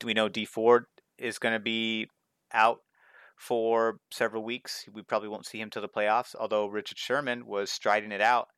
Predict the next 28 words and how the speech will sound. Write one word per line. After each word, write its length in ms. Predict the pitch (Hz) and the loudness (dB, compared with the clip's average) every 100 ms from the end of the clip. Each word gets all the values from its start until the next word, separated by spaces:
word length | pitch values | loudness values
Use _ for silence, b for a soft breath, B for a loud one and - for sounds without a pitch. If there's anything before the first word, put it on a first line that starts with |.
| - | -12
and 160 | 98 | -12
appeared 280 | 92 110 101 | -10 -12 -12
to 80 | 104 | -14
be 100 | 101 | -16
moving 380 | 107 101 95 92 | -14 -14 -16 -4
well 400 | 113 120 95 - b b b b | 0 2 0 -2 b b b b
while 200 | 107 98 | -2 0
rehabbing 480 | 98 117 110 104 101 | 0 -4 0 0 0
on 80 | 95 | -8
the 60 | 90 | -10
forty-niners 420 | 107 98 95 - | -8 -8 -8 -8
practice 380 | - 113 - - | -4 -4 -4 -14
field 360 | 107 95 101 _ b b b 92 | -6 -4 -6 _ b b b -12
this 260 | 104 107 | -8 -2
afternoon. 680 | 104 98 - 98 101 107 131 _ _ _ _ _ _ - | 2 2 -2 -12 -10 -12 -16 _ _ _ _ _ _ -12
So 460 | - 101 95 95 _ _ _ _ | -4 0 0 -2 _ _ _ _
I 140 | 117 110 | -2 0
don't, 160 | 107 - - | -2 -6 -12
I 40 | |
still 220 | 120 - 120 | -10 -4 -4
don't 160 | 107 | -4
think 160 | 110 - | -8 -10
he 100 | 110 | -8
plays 320 | - 113 95 | -2 -2 -2
this 220 | 117 - | -6 -2
week, 200 | 160 170 - | -2 -2 0
but 240 | 160 143 - _ _ _ _ - | 4 6 4 _ _ _ _ -8
I, 260 | 110 104 | -6 -6